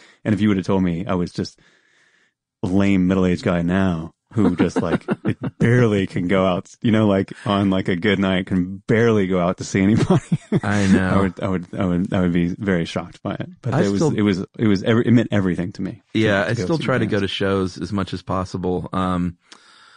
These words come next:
Speaker 2: and it helps when there are the venues that have, uh, you know, un-,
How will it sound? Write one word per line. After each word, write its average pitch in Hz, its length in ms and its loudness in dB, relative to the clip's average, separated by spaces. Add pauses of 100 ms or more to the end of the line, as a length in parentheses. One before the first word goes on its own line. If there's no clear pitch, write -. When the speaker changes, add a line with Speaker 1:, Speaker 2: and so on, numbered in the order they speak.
(280)
Speaker 2:
and 98 140 -4
it 101 100 -2
helps 117 460 -2
when 98 400 0
there 92 480 -2
are 92 140 -2
the 90 100 -2
venues 92 400 -2
that - 120 -4
have, 87 380 -4 (100)
uh, 80 400 -8 (800)
you 92 100 -4
know, 85 180 -6 (920)
un-, 95 200 -2